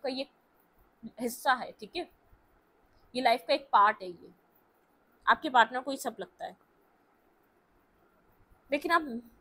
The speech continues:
दिमागी उलझन से बाहर निकलना चाहते हैं, ठीक है।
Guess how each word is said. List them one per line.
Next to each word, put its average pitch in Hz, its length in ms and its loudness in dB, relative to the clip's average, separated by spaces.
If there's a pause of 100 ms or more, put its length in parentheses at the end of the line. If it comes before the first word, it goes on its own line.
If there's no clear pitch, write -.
(160)
दिमागी 247 440 4
उलझन 262 320 -2
से 330 100 -4
बाहर 240 300 0
निकलना 214 360 -6
चाहते 175 340 -12
हैं, 185 120 -20
ठीक 233 180 -14
है। 190 160 -10